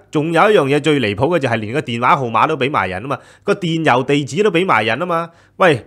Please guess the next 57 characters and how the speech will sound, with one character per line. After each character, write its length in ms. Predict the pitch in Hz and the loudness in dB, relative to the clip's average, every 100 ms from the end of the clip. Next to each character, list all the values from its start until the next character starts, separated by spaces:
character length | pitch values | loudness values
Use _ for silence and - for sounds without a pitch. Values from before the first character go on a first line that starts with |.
| - | 0
咁 180 | 139 | 0
樣 160 | 220 208 | 2 2
嘅 100 | 202 | 2
時 140 | 120 | 0
候 160 | 110 127 | 0 2
呢， 80 | 180 | 2
就 100 | 135 | 2
好 160 | 110 | 0
大 200 | 156 104 | 0 0
鑊 160 | 104 101 | 0 -4
啦。 180 | 120 - _ _ | -6 -8 _ _
因 120 | 262 240 | -2 2
為 140 | 165 | 4
呢， 120 | 214 | 4
email 560 | 208 196 220 202 127 107 | 2 -2 -4 2 2 2
同 140 | 107 | -2
埋 160 | 113 110 | 0 2
呢 60 | 180 | 2
一 100 | 196 | 2
個 140 | 160 | 0
電 200 | 139 127 | 0 0
話 140 | 120 151 | 2 2
號 80 | 139 | 2
碼 220 | 113 110 | 2 2
呢， 180 | 160 156 | 2 0
就 120 | 147 | 0
唔 120 | 131 | 0
係 260 | 117 139 131 | 0 0 0
成 180 | 117 107 | -2 0
日 40 | |
改 240 | 117 123 | -2 -4
嘅。 600 | 110 104 101 131 180 123 - - - - | -4 -2 2 2 2 0 -4 -14 -14 0
喂， 80 | 185 | 2
好 180 | 170 | 2
多 160 | 226 214 | 4 4
人 120 | 120 | 4
呢， 120 | 156 196 | 2 0
用 140 | 156 | 0
一 40 | |
世 200 | 185 - | 0 2
嘅， 400 | 156 139 143 139 120 - _ | 2 2 2 0 0 -8 _
啊， 260 | 127 123 | 2 2
都 240 | 127 226 180 | 4 4 4
係 100 | 135 | 4
用 140 | 139 | 0
開 180 | 143 196 | 2 2
嗰 80 | 180 | 0
個 100 | 175 | -2
email， 420 | 170 185 170 113 | -2 -2 0 2
用 160 | 113 135 | 0 0
開 280 | 139 185 | 4 4
嗰 100 | 170 | 4
個 80 | 180 | 0
電 180 | 139 123 | -2 0
話 140 | 127 | 2
號 100 | 156 | 2
碼。 300 | 117 110 120 | 0 2 2